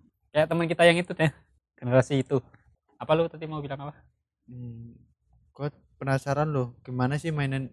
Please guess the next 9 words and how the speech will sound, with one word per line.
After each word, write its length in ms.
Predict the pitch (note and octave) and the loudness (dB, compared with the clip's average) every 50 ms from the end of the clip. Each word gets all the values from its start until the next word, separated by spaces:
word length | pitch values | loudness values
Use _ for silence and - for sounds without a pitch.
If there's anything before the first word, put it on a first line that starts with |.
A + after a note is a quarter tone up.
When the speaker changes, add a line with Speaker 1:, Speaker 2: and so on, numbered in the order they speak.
| - | -14
Speaker 2:
mainin 440 | - C3 C3 B2+ B2+ B2+ B2+ B2+ B2 A2+ | -12 -8 -6 -6 -6 -6 -8 -8 -8 -8
itu? 340 | B2 B2 - - B2 B2+ - - - - - - - - - - - - _ _ _ | -8 -10 -10 -10 -14 -18 -18 -18 -20 -20 -20 -20 -20 -20 -20 -20 -20 -20 _ _ _
Harganya 340 | - B2+ C3+ C#3+ D#3+ F#3 G3+ | -6 0 2 4 4 4 2
berapa 280 | - C#3+ C3+ B2+ B2 D#3 | 0 2 0 0 0 -2
sih? 220 | D#3+ - G#3 - - _ _ _ _ _ _ _ _ _ _ | -8 -12 -14 -16 -16 _ _ _ _ _ _ _ _ _ _
Speaker 1:
Murah 580 | - F#3+ G#3 A3+ A#3+ B3 B3 B3 B3 B3 A#3 G#3+ | -6 -4 -2 -2 -2 -2 -4 -4 -2 -2 -2 -2
sih 300 | - - - - C#3 C3 D3 | -2 -6 -12 -6 -2 0 0
waktu 420 | D#3 D3+ - _ - D#3 D#3 D#3+ | 0 -2 -2 _ -12 -10 -10 -10
itu. 80 | - | -12